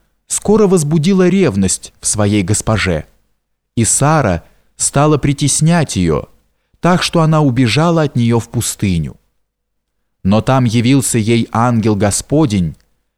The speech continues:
который велел ей возвратиться к госпоже своей и покориться ей, обещав ей в то же время многочисленное потомство от имеющего родиться от нее сына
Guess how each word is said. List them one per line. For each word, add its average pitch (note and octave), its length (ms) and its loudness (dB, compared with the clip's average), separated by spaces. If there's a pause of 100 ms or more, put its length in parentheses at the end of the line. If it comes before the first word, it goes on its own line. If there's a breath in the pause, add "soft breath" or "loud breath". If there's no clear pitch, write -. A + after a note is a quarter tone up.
(100)
который F3+ 400 2
велел E3+ 320 2
ей D#3+ 180 2
возвратиться D3+ 760 -2
к F#2+ 100 -4
госпоже A#2 540 0
своей F2 520 -2 (420)
и D3 80 0
покориться C#3 680 0
ей, F2 380 -2 (480)
обещав A#2 640 0
ей B2+ 140 0
в - 80 -4
то C3+ 140 2
же A2+ 140 0
время B2 500 0 (340)
многочисленное D#3+ 920 0
потомство C#3 840 -2
от A2+ 180 -2
имеющего B2 680 0
родиться B2+ 500 -2
от B2 160 -2
нее A2+ 300 0
сына A2+ 600 0